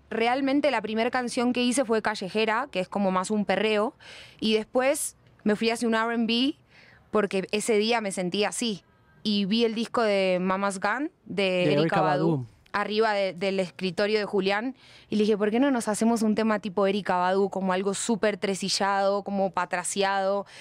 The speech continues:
Speaker 1: Y me dijo, "De una, Tin". Y al otro día llego y le digo, "No, hoy quiero hacer un boom bap, vamos pa' esa". Y realmente fue muy orgánico y él es como un ángel para mí. Es una persona que apareció en un momento de mi vida donde yo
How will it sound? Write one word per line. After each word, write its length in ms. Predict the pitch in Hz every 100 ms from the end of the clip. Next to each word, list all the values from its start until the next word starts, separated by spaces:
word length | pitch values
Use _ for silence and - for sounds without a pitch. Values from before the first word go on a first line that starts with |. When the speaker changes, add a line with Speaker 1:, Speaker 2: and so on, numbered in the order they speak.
| - -
Speaker 1:
Y 40 |
me 40 | 196
dijo, 220 | 185 196
"De 160 | 202 202
una, 380 | 269 330 226
Tin". 400 | 190 294 277 196 156 - -
Y 100 | -
al 120 | 214 226
otro 200 | 240 240
día 180 | 254
llego 260 | 240 269 277
y 40 |
le 40 | 254
digo, 80 | 247
"No, 100 | 262
hoy 100 | 247
quiero 160 | 254 254
hacer 200 | 247 247
un 160 | 233
boom 240 | 226 220 185
bap, 160 | 165 -
vamos 320 | 190 208 226
pa' 200 | 190 196
esa". 320 | 220 - 175 - -
Y 80 | 220
realmente 460 | 233 262 302 320 311
fue 160 | 269 262
muy 240 | 269 285
orgánico 560 | 247 233 240 262 269 269
y 300 | 220 180 165 - - -
él 200 | - 254
es 160 | 330 -
como 220 | - 208
un 80 | 202
ángel 400 | 196 180 170 170
para 240 | 175 170
mí. 180 | 175 165 - - -
Es 100 | 196
una 180 | 214 196
persona 400 | 185 190 214 226
que 80 | 202
apareció 360 | 190 180 180 202
en 60 |
un 60 | 208
momento 320 | 190 190 196
de 80 | 208
mi 120 | 190
vida 280 | 185 190 214
donde 200 | 196 175
yo 360 | 170 190 185